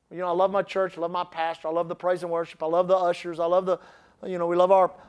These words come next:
police officers that do the security, we love our parking lot, we love the Flounder tournament, love the Christmas banquet, we love Fall Harvest, we love the," you know, and we think, "Well, you know," well, in reality, that's not what it's talking about. That, that's not what it's talking about.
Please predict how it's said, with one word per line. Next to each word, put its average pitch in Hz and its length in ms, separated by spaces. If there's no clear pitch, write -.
police 202 280
officers 180 420
that 185 120
do 185 100
the 185 80
security, 180 600
we 170 80
love 190 140
our 202 100
parking 190 400
lot, 185 220
we 185 80
love 202 160
the 190 80
Flounder 190 340
tournament, 185 300
love 185 140
the 196 40
Christmas 180 320
banquet, 175 320
we 170 40
love 185 160
Fall 196 200
Harvest, 175 320
we 180 60
love 190 100
the," - 400
you 294 80
know, 233 240
and 220 100
we 233 80
think, 226 260
"Well, 247 260
you 233 100
know," 214 180
well, 277 280
in 269 100
reality, 285 580
that's 285 220
not 285 140
what 240 80
it's 214 100
talking 466 260
about. 165 260
That, 320 180
that's 269 340
not 294 180
what 247 100
it's 226 120
talking 240 380
about. 147 260